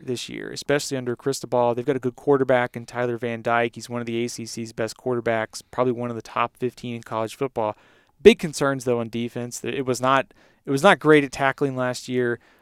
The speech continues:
Um, you know, kinda struggled. They've added some transfers. So I think you're,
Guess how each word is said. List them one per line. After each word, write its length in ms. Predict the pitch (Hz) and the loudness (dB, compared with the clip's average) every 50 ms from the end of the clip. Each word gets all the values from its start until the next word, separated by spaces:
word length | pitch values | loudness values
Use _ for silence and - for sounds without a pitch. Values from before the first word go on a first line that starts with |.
| _ | _
Um, 280 | - 110 113 113 110 98 | -4 -2 -2 -2 -2 -6
you 140 | _ - 139 | _ -8 -8
know, 80 | 120 117 | -8 -8
kinda 220 | - - 143 135 | -6 -6 -6 -6
struggled. 500 | 123 - - 147 135 135 131 131 131 123 | -4 -2 2 4 4 4 4 2 2 2
They've 120 | 127 123 - - - | 0 -2 -2 -2 -2
added 300 | 135 131 143 151 147 135 | 0 2 2 2 0 -2
some 160 | - - 123 - | -6 -10 -10 -12
transfers. 640 | - - 135 131 127 123 - - - 123 120 - | -8 -6 -4 -4 -4 -6 -6 -6 -4 -4 -4 -2
So 240 | - - 131 127 - - - _ _ _ _ - | 0 2 2 2 2 -2 -10 _ _ _ _ 4
I 100 | 202 233 | 4 4
think 180 | 254 233 170 | 4 2 2
you're, 120 | 180 165 | 0 0